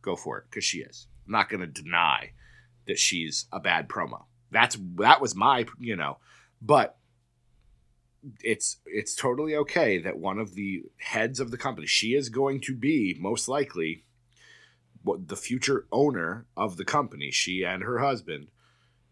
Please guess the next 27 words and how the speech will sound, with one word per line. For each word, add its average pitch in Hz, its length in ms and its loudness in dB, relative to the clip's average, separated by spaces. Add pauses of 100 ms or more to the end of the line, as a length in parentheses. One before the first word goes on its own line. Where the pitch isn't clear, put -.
(100)
like, 85 240 0 (140)
she's - 320 -2
gonna 101 240 -2
show 95 260 2
up. - 240 -6 (580)
She's 76 300 -6
gonna 104 240 -4
show 110 300 2
up 87 200 0 (220)
for - 180 -10
these 80 520 -4 (160)
sorts - 360 -6
of 92 80 -12
things. 78 380 -6
Just - 300 -8
get 85 160 -4
used 98 280 -6
to 76 120 -6
it. 69 160 -10 (440)
And 85 420 -4
they're 92 180 -2
like, 92 180 -2
"Oh, 90 320 -2
well, 107 160 -2
it 101 80 -2
was 101 180 -6
ruined 82 440 -6